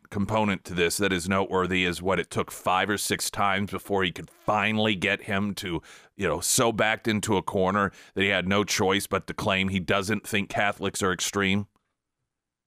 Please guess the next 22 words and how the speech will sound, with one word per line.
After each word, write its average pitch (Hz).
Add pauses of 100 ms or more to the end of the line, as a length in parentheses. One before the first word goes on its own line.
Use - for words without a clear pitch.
(180)
How 139
hard 117
is 98
that 87
question? 92 (180)
He 127
had 160
to 104
ask 101
five 123
or 123
six -
times, 139
"Yes 127 (100)
or 160
no? 170 (200)
Just 147
give 165
a 170
yes 143
or 165
no." 180